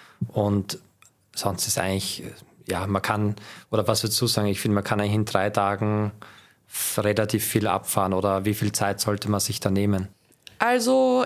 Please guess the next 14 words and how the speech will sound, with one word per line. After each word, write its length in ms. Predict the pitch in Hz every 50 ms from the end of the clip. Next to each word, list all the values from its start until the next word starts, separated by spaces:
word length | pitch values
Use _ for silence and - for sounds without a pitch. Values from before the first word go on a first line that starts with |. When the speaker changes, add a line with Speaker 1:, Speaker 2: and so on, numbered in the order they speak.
| - -
Speaker 2:
ich 200 | 254 262 262 294
hab 160 | 285 277 277
mir 520 | 269 262 262 269 269 262 262 262 254 254 247
drei 260 | - - 220 220 220
Tage 340 | 226 233 226 226 226 220 -
eingeplant 640 | - 226 214 214 214 220 - 220 214 214 220 -
für 100 | - 202
die 80 | 214 -
Insel, 540 | - - 220 233 233 226 233 240 233 226
weil 140 | 220 208 208
ich 120 | 214 214 -
mir 120 | 214 208
dachte, 340 | 202 202 208 202 - - 208
ja, 440 | 202 196 196 190 190 190 196 196